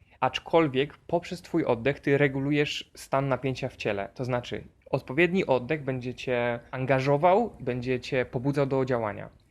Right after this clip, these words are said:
Inny odpowiedni oddech będzie cię relaksował. Widzimy to w trakcie dnia, nawet tego nie zauważamy, ale kiedy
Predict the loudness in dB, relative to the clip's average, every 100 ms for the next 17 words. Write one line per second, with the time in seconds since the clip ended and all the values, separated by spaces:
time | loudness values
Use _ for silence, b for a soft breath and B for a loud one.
0 | B B B -14 -4 0 4 4 2 -2
1 | -4 -4 -2 -2 0 -2 -2 -4 -6 -2
2 | 0 0 0 -2 -2 -4 B B -2 2
3 | 2 2 -2 -4 -4 -6 -4 0 0 -2
4 | B B -4 -2 0 0 2 0 0 2
5 | 2 2 -4 b b -2 0 0 0 0
6 | 2 2 2 0